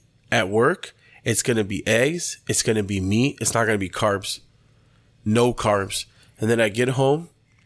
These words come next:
and then I work out, do what I have to do, take care of the kids, whatever. And then my dinner, strip steak, two eggs, scrambled or fr-, or scrambled or estrellados.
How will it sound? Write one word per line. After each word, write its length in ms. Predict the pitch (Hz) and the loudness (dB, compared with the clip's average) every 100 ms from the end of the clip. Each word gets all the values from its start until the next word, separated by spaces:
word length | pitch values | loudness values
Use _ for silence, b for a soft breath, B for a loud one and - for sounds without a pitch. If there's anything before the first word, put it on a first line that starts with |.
| - - | -12 -2
and 180 | 120 113 | 0 0
then 100 | 104 | 0
I 60 | |
work 380 | 95 107 113 - | -2 0 -2 0
out, 360 | 123 127 127 - _ b b b b b - | 2 2 -2 -10 _ b b b b b -12
do 160 | 113 120 | -2 0
what 160 | 120 113 | 2 4
I 60 | |
have 160 | 117 110 | 2 0
to 100 | 110 | -4
do, 260 | 107 117 | 0 0
take 220 | 117 113 98 | 2 -2 -2
care 140 | 110 | 0
of 80 | 107 | 0
the 80 | 98 | -2
kids, 280 | 113 113 | 0 0
whatever. 480 | 107 104 104 107 117 - b b b b | 0 0 0 0 -4 -12 b b b b
And 180 | 110 104 | 0 2
then 140 | 107 | 2
my 200 | 104 92 | 0 -2
dinner, 500 | 90 113 147 175 165 _ _ _ _ _ _ | 0 2 2 0 -4 _ _ _ _ _ _
strip 360 | - - 156 147 | -2 2 2 2
steak, 440 | - 160 156 - | 0 0 -2 -6
two 260 | - 139 127 | -2 2 4
eggs, 380 | 110 107 - - _ b b b | 2 0 -8 -12 _ b b b
scrambled 580 | - - 131 131 135 117 | -6 0 0 2 0 0
or 140 | 110 | 0
fr-, 180 | - 101 - | -2 -2 0
or 140 | 113 | 0
scrambled 560 | - - 120 131 139 123 | 0 0 2 2 0 2
or 260 | 110 104 | 2 2
estrellados. 720 | 101 - 107 107 107 107 101 | 2 0 0 0 2 0 -2